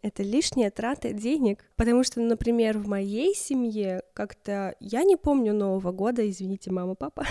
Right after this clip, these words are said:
<laughs> когда у нас была ёлка живая, например. А, искусственная вроде была.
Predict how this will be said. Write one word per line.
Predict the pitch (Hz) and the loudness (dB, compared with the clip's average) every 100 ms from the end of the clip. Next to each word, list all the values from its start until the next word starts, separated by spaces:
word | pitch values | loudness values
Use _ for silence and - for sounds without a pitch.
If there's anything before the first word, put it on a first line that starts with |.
| - | 0
<laughs> | 320 - - - - - | 0 0 -6 -10 -12 -6
когда | 220 240 | 0 4
у | |
нас | 247 226 | 4 2
была | 226 233 | 2 2
ёлка | 233 233 190 190 - 170 202 _ - | 2 2 0 -2 -8 -12 -14 _ -12
живая, | 190 214 180 165 160 165 | -6 -4 -2 -4 -4 -6
например. | 165 185 175 165 165 _ _ _ _ _ - | -8 -8 -6 -6 -8 _ _ _ _ _ -10
А, | 175 170 165 165 - _ _ _ - | -8 -6 -6 -6 -10 _ _ _ -16
искусственная | 185 - 185 - 190 180 | -14 -10 -10 -4 -2 -2
вроде | 170 165 160 | -2 -4 -2
была. | 165 156 170 302 | -2 0 0 -2